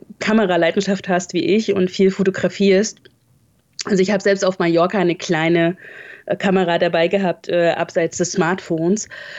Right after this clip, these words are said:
Und, äh, dann sitze ich halt auch abends da, sichere meine Daten auf eine kleine Festplatte, l-, lese das in Lightroom ein, kategorisiere das, tagge das.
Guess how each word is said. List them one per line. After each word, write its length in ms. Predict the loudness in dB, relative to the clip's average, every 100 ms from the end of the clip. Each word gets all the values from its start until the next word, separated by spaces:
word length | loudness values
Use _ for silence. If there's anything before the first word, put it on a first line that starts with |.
| -18 -14 -2
Und, 580 | 0 2 2 2 0 0
äh, 300 | 0 2 0
dann 220 | 0 2
sitze 220 | 2 2
ich 100 | 2
halt 160 | 2 2
auch 220 | -2 0
abends 380 | 0 2 0 0
da, 320 | 0 2 2
sichere 320 | 0 0 -2
meine 240 | 0 0
Daten 420 | 0 -2 0 0 0
auf 160 | 0
eine 120 | -2
kleine 320 | 0 0 0 0
Festplatte, 920 | -2 -4 -2 0 0 0 2 4 2
l-, 360 | 0 -4 -4 -2
lese 280 | 2 2 2
das 180 | 0
in 80 | 2
Lightroom 460 | 2 2 0 0 0
ein, 460 | 0 2 4 2
kategorisiere 800 | 2 0 2 2 2 2 2 2
das, 320 | 2 2 2 -2
tagge 320 | -4 0 2
das. 320 | 2 2 0